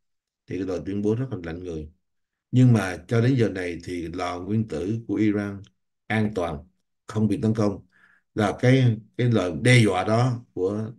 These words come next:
ông, ờ, Khomeini á, giáo chủ Khomeini thì có thể không, Iran không, chưa sản xuất vũ khí nguyên tử, bom nguyên tử và cũng không có vũ khí nguyên tử để tấn công vào Do Thái. Thì cuộc chiến tranh nó bỡ,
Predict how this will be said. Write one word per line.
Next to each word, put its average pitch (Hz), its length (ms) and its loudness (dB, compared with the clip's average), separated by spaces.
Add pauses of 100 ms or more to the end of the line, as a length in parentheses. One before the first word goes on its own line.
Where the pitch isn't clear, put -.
ông, 101 420 -2
ờ, 80 200 -6 (840)
Khomeini 110 580 6
á, 117 120 2 (100)
giáo 123 240 4
chủ 92 220 -2
Khomeini 107 520 0 (380)
thì 85 300 -6 (220)
có 120 200 4
thể 80 320 -2 (140)
không, 101 360 -4 (800)
Iran 104 400 4
không, 107 300 0
chưa 117 300 8
sản 98 260 -6
xuất 131 100 2 (320)
vũ 90 220 -4
khí 131 120 4
nguyên 110 220 4
tử, 87 280 -2 (280)
bom 110 160 4
nguyên 107 200 4
tử 90 240 -4 (440)
và 90 280 -6
cũng 101 180 -4
không 107 220 2
có 107 60 4
vũ 95 200 -2
khí 123 160 2
nguyên 107 200 4
tử - 180 -4
để 85 140 -8
tấn 101 140 -4
công 98 180 -6
vào 98 160 -8 (300)
Do 90 160 -2
Thái. 92 280 -6 (580)
Thì 95 220 -2
cuộc 95 160 -4
chiến 123 120 6
tranh 113 180 6
nó 110 200 4
bỡ, 107 360 2